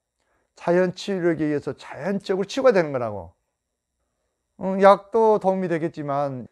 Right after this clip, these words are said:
약도 결국은 기와 혈을 잘 통하게 해주는 그런 수단적인 거-, 역할을 하는 거야, 약이. 그렇잖아. 통증이라면 통증을 없애주고,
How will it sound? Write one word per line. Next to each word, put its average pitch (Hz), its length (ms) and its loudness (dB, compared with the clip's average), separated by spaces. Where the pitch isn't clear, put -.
약도 190 300 2
결국은 220 540 2
기와 220 280 2
혈을 208 160 4
잘 190 200 0
통하게 214 360 0
해주는 185 380 -6
그런 185 160 -8
수단적인 160 1120 -4
거-, 139 220 -8
역할을 147 320 -2
하는 147 140 -8
거야, 120 120 -4
약이. 117 260 -8
그렇잖아. 147 360 -2
통증이라면 185 540 -2
통증을 185 400 -4
없애주고, 127 600 -4